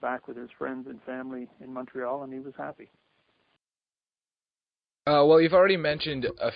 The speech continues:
Speaker 2: few of the big games, but were there any other defining moments in Morenz's professional career that he's known for now? I mean, he was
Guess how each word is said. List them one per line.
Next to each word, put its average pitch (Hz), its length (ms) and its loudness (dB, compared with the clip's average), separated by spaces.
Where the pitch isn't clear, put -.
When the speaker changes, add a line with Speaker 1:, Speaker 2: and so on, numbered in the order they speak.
Speaker 2:
few 127 280 0
of 117 180 0
the 107 380 -2
big 123 280 0
games, 110 560 -2
but 123 300 0
were 139 120 2
there 151 140 8
any 175 220 2
other 131 340 0
defining 120 500 -4
moments 120 540 -6
in 117 320 -8
Morenz's 120 460 -4
professional 117 500 0
career 113 340 0
that 98 280 -2
he's 107 400 -8
known 113 360 -2
for 113 220 0
now? 107 260 0
I 110 100 -4
mean, 113 160 -6
he 127 100 -4
was 120 200 -2